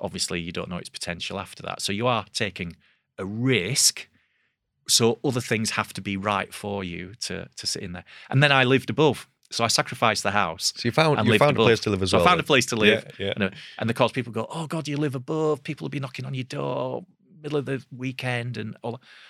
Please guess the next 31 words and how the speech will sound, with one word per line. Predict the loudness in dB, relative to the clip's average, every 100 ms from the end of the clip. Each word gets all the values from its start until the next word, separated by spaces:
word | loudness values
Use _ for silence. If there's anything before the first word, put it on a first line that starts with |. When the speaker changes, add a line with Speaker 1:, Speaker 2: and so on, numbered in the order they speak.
| _ -10
Speaker 1:
I |
found | -4 -2 0
them | 0
very | 0 0 0
respectful, | 0 -2 -2 -4 -10 -10
actually, | -8 -8 -8 -12 -10
Speaker 2:
Right. | -12 -12 -14
Speaker 1:
of | -6
that, | -4 -4 -8
you | -10
know. | -8 -10 -16 _ -12
An | -10
occasional | -8 -4 -2 -2 -4
emergency, | -4 -2 -2 -4 -6 -6 -6 -8
yes, | -6 -4 -4
but | -4 -8
at | -6
the |
time | -6 -4 -4
you | -6
were | -8
glad | -8 -8
of | -8
the |
business, | -8 -10 -8 -8 -10 _ _ _ _ _ _
you | -6
know, | -4 -2
so | -2 0 -2
you | -4 -6
didn't | -4 -4
mind. | -4 -4 -6 -8